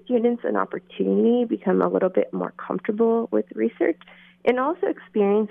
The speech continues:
some of the challenges of conducting practice-based research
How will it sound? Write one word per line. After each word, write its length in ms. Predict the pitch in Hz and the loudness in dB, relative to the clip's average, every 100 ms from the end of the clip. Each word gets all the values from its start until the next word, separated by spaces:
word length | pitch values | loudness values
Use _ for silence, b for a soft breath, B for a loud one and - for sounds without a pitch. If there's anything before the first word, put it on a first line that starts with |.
| - | -2
some 120 | 220 | -2
of 60 | 185 | -2
the 100 | 175 - | -4 -6
challenges 800 | - 180 185 208 247 269 269 269 262 _ - | -2 0 2 0 -2 -2 0 0 -4 _ -2
of 320 | 240 240 240 - _ _ _ | 0 2 0 -4 _ _ _
conducting 680 | - 196 226 226 - 247 254 | -2 0 0 -4 -2 -2 -2
practice-based 800 | - 254 - - - 269 - - | -4 -4 -4 -14 -4 -2 -2 -2
research 460 | 262 254 285 285 | -2 0 0 0